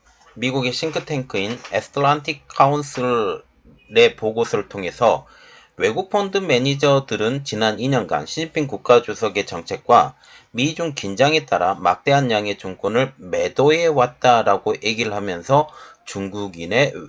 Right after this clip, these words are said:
어, 중국을 떠나는 외국인 투자들이 늘어나고 있다라고 말하고 있습니다. 제레미 마크 애틀란틱 카운슬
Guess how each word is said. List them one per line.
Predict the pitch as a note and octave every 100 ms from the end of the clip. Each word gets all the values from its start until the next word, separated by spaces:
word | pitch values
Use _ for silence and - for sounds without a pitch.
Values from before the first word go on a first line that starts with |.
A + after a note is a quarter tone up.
| -
어, | G#2+ E2+ F2
중국을 | - G2+ G2+ G#2
떠나는 | - G#2 G2+ C#3+ G3
외국인 | - F2 F#2+ G2 G2+
투자들이 | - - D#2+ G2+ C3 - - _
늘어나고 | E2 E2+ F2+ G2 D3
있다라고 | D3 E3 D#3 D#3
말하고 | C#3 A#2 F#2
있습니다. | D#2+ C2+ C2 C2+ - _ _ _ _ _ - - -
제레미 | C3 D#3+ F#3+
마크 | E3 C#3 - C3+ F#2
애틀란틱 | - - D3 C#3+ C#3 -
카운슬 | - C3+ C3+ - A#2 G#2 D2+